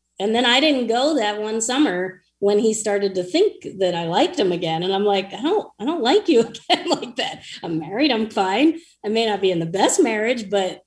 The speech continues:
I'm not gonna do anything." And sure enough, that was, th-, that was the only time that it just, it was weird. You know, it was like a strange, uh, thing. And I, I don't know, I, after that,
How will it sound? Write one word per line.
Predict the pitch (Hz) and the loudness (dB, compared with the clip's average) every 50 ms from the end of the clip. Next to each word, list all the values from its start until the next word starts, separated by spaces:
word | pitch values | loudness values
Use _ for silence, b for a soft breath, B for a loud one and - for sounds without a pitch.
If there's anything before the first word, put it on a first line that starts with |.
| _ - | _ -8
I'm | 180 196 214 | -4 -2 0
not | 214 202 190 196 | 0 0 -2 -2
gonna | 196 180 165 160 151 151 151 151 - - - _ _ - | -2 -4 -4 -6 -6 -8 -10 -16 -20 -20 -20 _ _ 4
do | 202 220 285 | 4 4 4
anything." | 311 254 202 170 147 147 156 208 262 262 262 B B B B B B 214 B B _ - - | 4 2 0 -2 -4 -4 -4 -4 -4 -4 -6 B B B B B B -18 B B _ -10 -4
And | 196 202 196 190 196 196 196 202 196 202 | -2 0 0 0 0 0 0 -2 -2 -4
sure | - - 196 214 | -2 0 0 2
enough, | 247 277 302 330 285 269 269 - - - - - - - - | 2 2 4 4 2 0 -2 -4 -12 -16 -20 -20 -20 -14 -10
that | - 175 175 - | -8 -8 -6 -4
was, | 190 196 196 - - - - - - - - _ _ _ _ _ - | -4 -2 -2 -2 -4 -6 -6 -8 -10 -12 -16 _ _ _ _ _ -12
th-, | - - - 202 | -12 -10 -4 -2
that | 220 240 262 262 | 0 2 2 4
was | 285 294 240 220 | 4 2 2 2
the | 214 220 | 0 0
only | 226 233 254 269 277 277 | 0 0 0 0 0 0
time | 269 277 269 254 254 240 | 0 0 0 0 2 2
that | 214 196 - - - 190 | 2 0 0 0 -2 -4
it | - - | -4 -4
just, | - - 208 - - - - _ | -4 -6 -4 -4 -4 -6 -10 _
it | - - 196 | -8 -4 0
was | 196 190 170 | 0 0 2
weird. | 160 160 180 208 240 214 202 196 170 151 147 143 | 2 4 4 4 6 4 2 2 0 -2 -4 -4
You | 156 - 180 | -4 -6 -4
know, | 170 170 170 170 170 | -4 -4 -4 -6 -6
it | - | -4
was | 175 165 175 | -4 -4 -4
like | 180 175 170 165 | -4 -4 -4 -4
a | 175 170 165 | -4 -6 -6
strange, | 165 - - 202 196 202 202 202 202 202 202 196 196 - - _ _ _ _ _ _ _ _ _ - - | -6 -6 -2 0 2 2 4 4 4 4 2 0 -4 -8 -12 _ _ _ _ _ _ _ _ _ -12 -8
uh, | 160 160 156 156 151 147 147 151 151 - - _ _ _ _ _ _ _ _ _ _ _ _ _ - | -6 -6 -4 -4 -4 -6 -6 -8 -10 -14 -20 _ _ _ _ _ _ _ _ _ _ _ _ _ -6
thing. | 202 190 170 151 160 143 | -4 -2 -2 -2 -4 -6
And | 156 175 175 180 | -6 -4 -4 -2
I, | 185 196 202 196 202 196 202 B B B B B B B B B B B B B _ _ _ _ _ _ _ - | 0 2 2 2 2 0 -2 B B B B B B B B B B B B B _ _ _ _ _ _ _ -4
I | 226 254 269 | 0 2 4
don't | 254 226 214 | 4 4 2
know, | 202 196 | 2 0
I, | 202 233 | 0 -2
after | - 220 233 269 269 269 254 240 | 0 0 -2 -2 0 0 0 0
that, | 240 226 220 214 214 220 | 2 0 0 -2 -4 -6